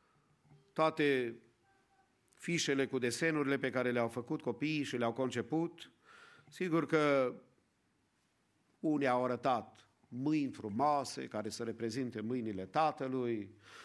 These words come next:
alții, uh, bărbați, alții cerul și așa mai departe. Și, uh, una dintre fișele pe care a primit-o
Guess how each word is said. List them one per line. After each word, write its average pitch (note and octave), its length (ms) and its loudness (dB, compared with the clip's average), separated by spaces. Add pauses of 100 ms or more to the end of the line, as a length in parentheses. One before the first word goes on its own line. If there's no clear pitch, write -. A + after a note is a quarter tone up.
(200)
alții, C#3+ 680 4
uh, B2+ 580 2 (1120)
bărbați, C3+ 760 2
alții C3 680 2 (200)
cerul D#3+ 760 2
și C#3 100 -4
așa D3 180 0
mai C3+ 140 4
departe. C#3+ 840 2 (720)
Și, F3 320 4
uh, D#3+ 540 6 (1900)
una A3+ 340 4
dintre B2+ 680 2 (100)
fișele E3 460 2
pe C#3+ 100 2
care C#3 160 4
a C#3 60 2
primit-o C#3 720 2